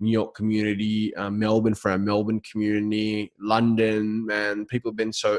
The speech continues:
hit hard by this. Um, so my wife and I, I've done some personal things on, on our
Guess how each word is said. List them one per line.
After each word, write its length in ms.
hit 220
hard 400
by 180
this. 380
Um, 560
so 300
my 200
wife 300
and 100
I, 240
I've 300
done 160
some 180
personal 520
things 400
on, 280
on 160
our 220